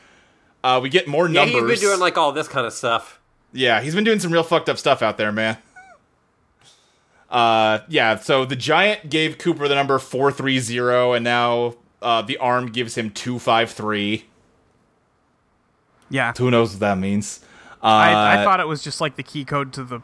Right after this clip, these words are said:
Speaker 3: glass box room, but then he, like, disappears, so maybe not.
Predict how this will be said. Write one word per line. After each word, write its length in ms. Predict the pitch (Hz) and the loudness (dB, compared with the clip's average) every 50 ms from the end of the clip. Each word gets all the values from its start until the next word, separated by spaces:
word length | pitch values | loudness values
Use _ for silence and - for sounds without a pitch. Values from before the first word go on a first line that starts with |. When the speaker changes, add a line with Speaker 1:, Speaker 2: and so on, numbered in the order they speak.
| - _ | -12 _
Speaker 3:
glass 260 | 123 123 123 113 - | -2 -2 -2 -2 -2
box 320 | - 127 131 147 - - - | -2 2 2 2 2 2 0
room, 260 | 190 190 196 196 190 | 2 2 2 0 -2
but 260 | 156 139 135 - - | -2 -2 -4 -2 -2
then 160 | 143 143 139 | -4 -2 -2
he, 200 | 131 131 127 120 120 - | -4 -6 -8 -10 -8 -2
like, 200 | 135 131 123 - | -2 -2 -2 -2
disappears, 480 | - 123 113 117 - - 110 90 107 - | -8 -10 -10 -10 -10 -10 -12 -10 -10 -10
so 120 | - 113 | -10 -10
maybe 220 | 110 110 107 95 | -10 -10 -12 -12
not. 200 | 90 85 87 87 | -12 -12 -12 -14